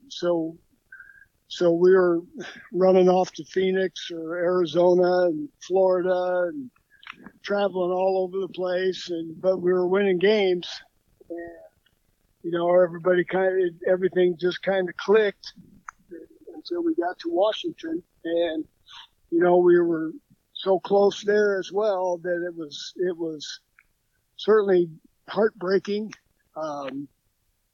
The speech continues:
I do remember the time when, when, I mean, we were there and we were on the bus and, and the wives were all there. And my wife, I, I had, I got a big black eye and I had a cut under my eye. And,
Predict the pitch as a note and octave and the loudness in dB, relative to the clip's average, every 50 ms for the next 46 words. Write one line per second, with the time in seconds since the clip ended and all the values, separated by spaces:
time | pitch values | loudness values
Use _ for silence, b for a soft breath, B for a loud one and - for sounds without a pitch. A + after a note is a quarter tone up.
0 | _ _ _ _ _ _ _ _ - B B B B B B B D#3 E3 E3 E3 | _ _ _ _ _ _ _ _ -20 B B B B B B B -2 0 4 4
1 | F#3 F#3+ F3+ F3+ E3+ F3+ F#3+ F#3 F3 F3 F3 E3+ E3 D#3+ D3+ E3+ E3 D3 - F3+ | 4 6 6 6 6 6 6 4 4 4 2 2 2 0 -2 -4 -4 -4 -4 -4
2 | F3 F3+ F#3 F3+ F3 E3+ E3 E3 D#3+ E3+ G#3+ G#3+ E3+ E3+ F3+ F3 F3 F3 F3 F3 | -4 -2 0 0 0 0 -2 -4 -4 -6 -10 -8 -4 -2 -2 0 -2 0 0 0
3 | F3 E3+ F3 F3+ F#3+ F3+ F3+ - - F4+ - F#3 F#3 F3+ E3+ F3 E3+ F3 F3 F3 | 0 0 2 2 2 4 2 2 0 0 0 -2 -2 -2 -2 -4 -4 -4 -2 -2
4 | F3 F#3 F3+ F3+ - - F3+ F3+ F3+ F3+ F3 - - - - D#3+ D#3 - _ _ | -2 -2 -4 -6 -6 -4 -4 -2 -2 -2 -4 -4 -6 -10 -16 -16 -18 -20 _ _
5 | _ _ _ _ _ _ _ _ _ - E3+ E3 F3 E3+ E3 E3 E3 E3+ F3+ F#3 | _ _ _ _ _ _ _ _ _ -14 -12 -8 -6 -6 -4 -2 -2 0 2 2
6 | F#3+ F3+ D#3 C3+ D3+ F3 F3+ F3+ F3 F3 F3+ F3 E3 F3 E3+ E3 E3+ F3 F3 F3 | 0 0 -2 -6 -6 -2 -2 0 0 0 0 -2 0 0 0 0 2 2 0 0
7 | E3+ E3+ E3 D#3+ E3 D#3+ E3 E3+ E3+ F#3 F#3 E3+ - - - - _ _ _ _ | 0 -4 -6 -8 -6 -4 -4 -2 0 0 -2 -2 -4 -10 -20 -20 _ _ _ _
8 | _ _ - F3 F#3 F3+ E3+ F3+ - - F#3+ E3+ F3 E3+ E3 D3+ D#3+ E3+ E3 E3 | _ _ -10 -6 -4 -4 -6 -6 -10 -8 -6 -4 -4 -4 -2 -2 -2 -2 -4 -6
9 | - - _ _ _ _ _ _ B B B B B B _ _ _ _ - E3+ | -12 -20 _ _ _ _ _ _ B B B B B B _ _ _ _ -10 -6
10 | F3 F#3+ F#3+ F#3 F3+ E3+ D#3+ E3+ - - C#4+ C4+ E3+ - F#3+ F#3+ F3 D3 C#3 F3+ | -2 0 0 2 0 -2 -4 -8 -16 -14 -14 -12 -6 -2 0 0 0 -2 -2 -2
11 | F3+ F3+ F3+ E3+ - - F3 F3 F3 F3 F3+ F3 F3 F3+ F3 F3 F3 F3 F3 E3+ | -2 -2 -2 -4 -4 -4 -4 -4 -4 -4 -2 -2 0 2 2 2 2 2 0 -2
12 | E3 D3+ D3 E3 E3+ E3+ D#3+ - - F3+ F#3 F#3 F3+ F3+ F3+ F3+ F3 E3+ E3+ E3+ | -2 -4 -6 -6 -6 -6 -8 -6 -2 0 0 2 2 2 2 2 2 2 2 0
13 | E3+ E3+ F3 E3+ E3+ E3+ E3 E3+ E3+ F3 E3+ E3+ E3+ E3 D#3 D3+ C#3+ | -2 -2 -4 -6 -6 -4 -4 -4 -4 -4 -2 -2 -2 -4 -4 -6 -12